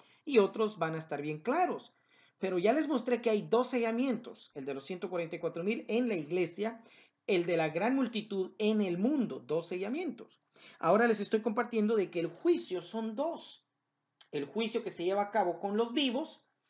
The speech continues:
Ezequiel nueve, y el juicio que es, y es en la casa con seis ángeles nada más, número seis incompleto,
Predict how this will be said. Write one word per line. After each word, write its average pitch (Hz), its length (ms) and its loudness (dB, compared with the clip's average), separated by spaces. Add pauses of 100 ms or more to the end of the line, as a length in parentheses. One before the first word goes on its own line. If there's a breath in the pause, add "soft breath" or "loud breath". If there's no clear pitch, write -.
(540)
Ezequiel 165 640 -2
nueve, 226 640 2
y 190 100 2
el 170 100 0
juicio 240 320 0
que 226 80 -4
es, - 180 -10
y 180 380 -2
es 214 160 0
en 311 140 0
la 262 160 -2
casa 233 460 -4
con 147 200 -10
seis 320 500 -2
ángeles 160 560 -4
nada 151 180 -6
más, 196 180 -4
número 190 260 -2
seis 175 360 -4
incompleto, 165 960 -8